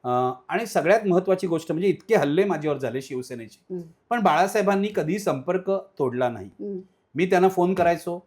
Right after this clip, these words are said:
Speaker 1: ते जे स्वतःला हवं ते बोलायचे की "तू हरामखोर आहेस, तू अमुक आहेस", पण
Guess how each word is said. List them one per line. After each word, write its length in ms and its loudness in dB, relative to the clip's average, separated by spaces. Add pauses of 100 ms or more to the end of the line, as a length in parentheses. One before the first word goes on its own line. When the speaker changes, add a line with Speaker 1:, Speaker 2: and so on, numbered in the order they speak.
(380)
Speaker 1:
ते 360 4 (380)
जे 240 -2
स्वतःला 280 4
हवं 220 6
ते 120 2
बोलायचे 500 4 (760)
की 60 -4
"तू 120 4
हरामखोर 580 2
आहेस, 200 0
तू 140 -2
अमुक 300 -2
आहेस", 220 -6 (320)
पण 200 2